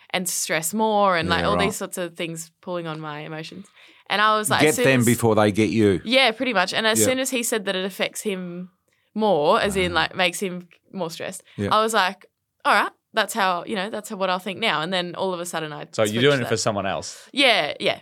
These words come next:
Speaker 3: That's the inspiration.
Speaker 1: Exactly. And that's what
Speaker 3: Yeah.
Speaker 1: it's always gonna be. And for,
Speaker 3: Yeah.
Speaker 1: I'm not gonna, um, waver on the fact that I find inspiration from others in pretty much everything. Um,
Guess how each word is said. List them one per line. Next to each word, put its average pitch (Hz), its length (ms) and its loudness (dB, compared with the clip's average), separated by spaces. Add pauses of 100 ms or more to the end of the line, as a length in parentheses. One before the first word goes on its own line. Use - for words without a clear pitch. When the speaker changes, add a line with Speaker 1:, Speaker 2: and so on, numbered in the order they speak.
Speaker 3:
That's - 260 -6
the 101 80 -6
inspiration. 87 520 -6
Speaker 1:
Exactly. 190 380 -2
And 233 140 2
that's 240 160 0
what 247 100 2
Speaker 3:
Yeah. 214 60 -2
Speaker 1:
it's - 120 -12
always 165 240 0
gonna 147 140 -8
be. - 160 -8
And 202 220 0
for, 214 100 -4
Speaker 3:
Yeah. - 140 0
Speaker 1:
I'm 196 100 0
not 202 160 -2
gonna, 175 420 -2
um, 165 260 -2
waver 175 380 -2
on 170 280 -4 (260)
the 226 100 -2
fact 202 260 -2
that 202 140 0
I 180 220 2
find 180 480 0
inspiration 175 800 -8 (300)
from 202 180 -2
others 190 320 0
in 202 200 -4
pretty 220 200 -2
much 180 200 -2
everything. 180 800 -6
Um, 165 580 -6